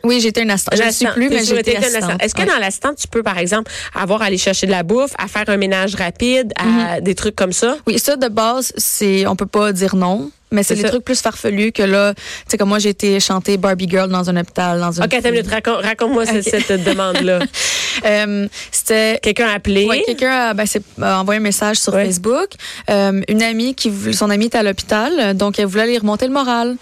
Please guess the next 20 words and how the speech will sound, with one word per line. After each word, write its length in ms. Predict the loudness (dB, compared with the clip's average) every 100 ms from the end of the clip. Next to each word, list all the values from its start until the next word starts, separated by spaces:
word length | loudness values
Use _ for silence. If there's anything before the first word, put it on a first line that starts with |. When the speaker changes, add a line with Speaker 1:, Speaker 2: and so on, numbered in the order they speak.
| -2
Speaker 2:
Ouais. 240 | 0 0 -4
Speaker 1:
Puis, 340 | -4 0 0 0 2
euh, 540 | 2 2 2 0 0 -2 0
elle 100 | 0
a 60 |
dit, « 160 | 0 0
J'aimerais 280 | 0 2 0
ça 240 | 2 0
que 100 | 0
quelqu'un 280 | -2 -2 0
ait 40 | 0
chanté 320 | 0 0 0
une 100 | 0
chanson 520 | 0 0 0 2 2
dans 160 | 0 0
sa 140 | -2
chambre 200 | 0 0
avec 160 | 0 0
des 120 | 0
fleurs. » 520 | 0 0 -2 -6